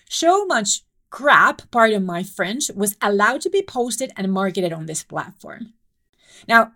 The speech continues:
Facebook is the, not the only one that has taken a hit. Twitter has been suffering for years, and what was once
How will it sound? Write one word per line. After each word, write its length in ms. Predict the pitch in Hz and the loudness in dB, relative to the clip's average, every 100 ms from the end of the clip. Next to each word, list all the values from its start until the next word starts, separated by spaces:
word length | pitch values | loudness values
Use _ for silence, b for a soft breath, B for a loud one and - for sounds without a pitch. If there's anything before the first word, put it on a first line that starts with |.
| _ _ - | _ _ 0
Facebook 340 | 339 349 427 | 0 0 -6
is 140 | 339 - | -8 -8
the, 160 | 294 | -8
not 240 | - 262 226 | -4 -4 0
the 80 | |
only 260 | 233 254 262 | 0 0 -2
one 180 | 208 165 | -4 -4
that 140 | 156 | -4
has 240 | 170 175 190 | -4 -4 -4
taken 340 | 156 165 160 | -6 -8 -10
a 20 | |
hit. 340 | 160 170 - - B B | -10 -10 -10 -16 B B
Twitter 300 | - 302 381 | -8 -4 -2
has 160 | 330 311 | -2 -4
been 180 | 240 220 | -2 -2
suffering 400 | 226 214 208 202 | -2 -4 -4 -6
for 200 | 196 202 | -2 -2
years, 640 | 196 208 262 131 196 - | -2 -6 -6 -6 -4 -4
and 160 | - 202 | -2 -2
what 220 | 208 208 | -2 -2
was 220 | 214 208 | -4 -4
once 360 | 220 269 302 302 | -4 -4 -4 -6